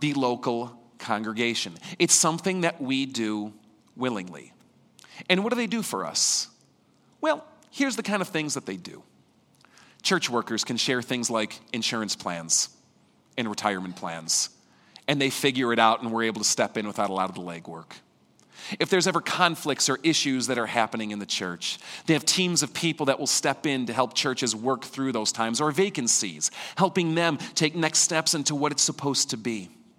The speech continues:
There's legal protection. In a day and age where it's becoming more and more unpopular, shall we say, to be an institutional Christian, um, operation, there are certain things that they figured out and put into place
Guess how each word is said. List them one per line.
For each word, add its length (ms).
There's 200
legal 300
protection. 600
In 100
a 20
day 220
and 100
age 300
where 160
it's 120
becoming 440
more 280
and 200
more 260
unpopular, 640
shall 260
we 80
say, 360
to 120
be 140
an 160
institutional 720
Christian, 680
um, 340
operation, 680
there 100
are 40
certain 300
things 240
that 160
they 180
figured 400
out 200
and 180
put 140
into 180
place 420